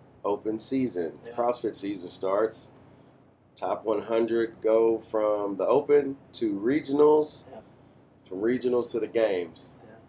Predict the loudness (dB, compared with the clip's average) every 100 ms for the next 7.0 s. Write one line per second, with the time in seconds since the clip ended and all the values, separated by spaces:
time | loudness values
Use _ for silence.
0 | -20 _ -6 -2 0 0 -2 -8 -20 -6
1 | 2 6 8 6 4 6 6 6 4 6
2 | 6 2 0 2 0 0 -4 -12 -4 2
3 | 2 2 0 -2 -4 -4 -6 -8 -10 -8
4 | -6 4 4 4 -4 -4 0 2 0 0
5 | -4 -4 0 2 2 2 2 2 0 -2
6 | -6 -6 -4 -4 -8 -14 -10 -8 -8